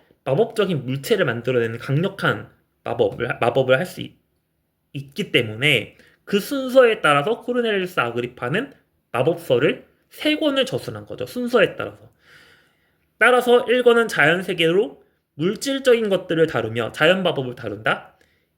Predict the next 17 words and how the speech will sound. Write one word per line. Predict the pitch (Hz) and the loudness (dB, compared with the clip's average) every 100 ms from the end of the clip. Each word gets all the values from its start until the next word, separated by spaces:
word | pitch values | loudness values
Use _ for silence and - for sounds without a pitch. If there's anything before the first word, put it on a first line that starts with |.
| - | -8
이 | 180 | 2
권은 | 202 208 254 285 | 4 4 2 -2
천상의 | - 247 247 254 226 | -6 -4 -2 0 0
세계로 | 196 147 156 202 | -2 0 0 0
천체와 | - 269 269 285 269 | -2 -8 0 4 6
관련된 | 190 170 160 147 | 4 0 -2 -4
것들을 | - 214 220 | -2 -2 0
가르치고 | 117 107 - - 110 - | 0 -2 -8 -14 -14 -14
별들의 | - 147 160 226 220 | 2 2 4 2 2
힘을 | 170 151 | -4 -2
끌어다, | 135 131 117 127 - | -2 0 0 -4 -10
끌-, | 147 - | -12 -6
끌어다 | 180 151 143 | 0 2 2
쓰는 | 151 139 | 0 -4
법을 | 131 117 | -4 -4
가르친다는 | 120 113 - 113 110 110 | -6 -6 -8 -12 -12 -10
거죠. | 110 226 | -4 -4